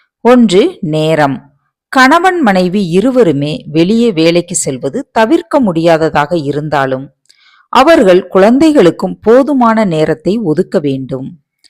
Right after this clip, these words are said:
அவர்களுடன் நேரத்தை பயனுள்ள முறையில் செலவிட்டால்தான் அவர்களிடம் மறைந்திருக்கும் தனித்திறமைகளை கண்டறிய முடியும். இரண்டு, உரையாடல். குழந்தைகள் பெரும்பகுதி நேரத்தை தங்கள் பள்ளி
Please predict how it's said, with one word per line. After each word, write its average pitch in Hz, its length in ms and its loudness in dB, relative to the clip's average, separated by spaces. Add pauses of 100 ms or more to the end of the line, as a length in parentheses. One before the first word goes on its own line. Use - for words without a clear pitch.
(380)
அவர்களுடன் 269 840 4
நேரத்தை 170 680 0
பயனுள்ள 254 640 2
முறையில் 185 500 0
செலவிட்டால்தான் 143 840 -2 (100)
அவர்களிடம் 233 760 0
மறைந்திருக்கும் 175 760 0 (200)
தனித்திறமைகளை 180 1080 -2
கண்டறிய 160 640 -4
முடியும். 135 580 -8 (640)
இரண்டு, 226 580 2
உரையாடல். 156 800 0 (420)
குழந்தைகள் 302 720 2
பெரும்பகுதி 294 680 2
நேரத்தை 156 720 -2
தங்கள் 202 380 0
பள்ளி 233 460 0